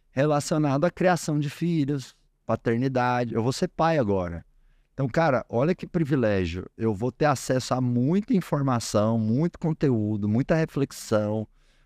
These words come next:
muitos princípios importantes pra poder criar os meus filhos melhor e poder ser um pai melhor, né? Eu venho até com a Lelica já fazendo uma listinha de cursos ali pra gente escolher um, dois, três cursos, que pra mim,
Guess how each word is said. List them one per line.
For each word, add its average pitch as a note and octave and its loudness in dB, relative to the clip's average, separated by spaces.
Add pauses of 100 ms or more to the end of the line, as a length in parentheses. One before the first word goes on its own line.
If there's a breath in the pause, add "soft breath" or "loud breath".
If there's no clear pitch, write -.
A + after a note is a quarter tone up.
(140)
muitos C#3+ 0
princípios D3 0
importantes A#2+ 0
pra D3 -4
poder C#3+ -2
criar C3+ 2
os C#3+ 0
meus C#3 0
filhos A2 -2
melhor A2 0 (540)
e A2+ -8
poder C3 2
ser - -2
um D#3 0
pai C#3+ 0
melhor, F2 -2 (480)
né? G#2 -2
Eu G#2+ 2
venho G#2+ 0
até A#2 0
com - -4
a C#3 4
Lelica B2+ 0
já A#2+ 2
fazendo B2+ 0
uma B2 2
listinha A#2+ 0
de A2+ 0
cursos A#2 -2
ali G#2+ 2
pra C#3+ 0
gente C#3 0
escolher D#3 0
um, D#3+ 0
dois, D#3+ -2
três - -6
cursos, C#3+ -2
que C3+ -2
pra E3 -2
mim, D#3 0